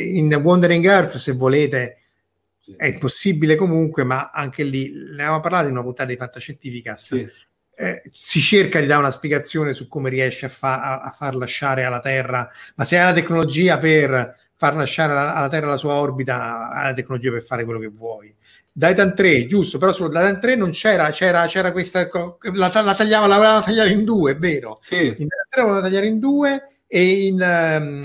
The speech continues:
Speaker 1: Yamato l'impero della cometa la distrugge per dare una lezione ai terrestri. In Akira non c'era la luna.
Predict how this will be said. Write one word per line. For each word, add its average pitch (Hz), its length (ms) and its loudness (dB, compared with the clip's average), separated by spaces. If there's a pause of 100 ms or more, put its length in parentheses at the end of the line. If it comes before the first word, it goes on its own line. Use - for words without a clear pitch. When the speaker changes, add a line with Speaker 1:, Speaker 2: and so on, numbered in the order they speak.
Speaker 1:
Yamato 190 840 0
l'impero 156 520 -2
della 165 160 0
cometa 175 340 -2
la 143 80 -2
distrugge 139 540 -4
per 139 120 -6
dare 143 160 -6
una 147 80 -6
lezione 147 380 -6
ai 131 100 -4
terrestri. 117 720 -14 (1040)
In 180 160 -2
Akira 226 320 0
non 131 120 -2
c'era 165 300 -2
la 123 80 -8
luna. 113 680 -14